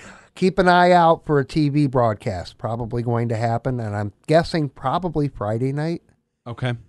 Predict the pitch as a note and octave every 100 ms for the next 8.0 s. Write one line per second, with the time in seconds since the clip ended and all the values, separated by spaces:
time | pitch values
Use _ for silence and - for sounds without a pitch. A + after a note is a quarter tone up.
0 | _ _ - B2 D3+ D#3+ E3+ F#3+ A#3 G3+
1 | G3 F3+ E3+ C#3 A#2+ A#2 - - D3+ D3+
2 | - E3 D#3 C#3 B2 - _ - A#2+ C3+
3 | C#3 C3 C3 A#2+ - C3+ A#2 A#2+ B2 B2+
4 | F#3+ E3+ G3 F#3+ F3 F3 D#3+ D3+ A3+ A#3+
5 | A3 A#3 F#3+ A3 A#3 A3 G3+ G3+ C4+ C#4
6 | C4+ B3+ A#3+ G3 E3+ D#3 - A#3 - -
7 | - A3 A3 F#3+ D#3 C3 A#2 G#2+ A#2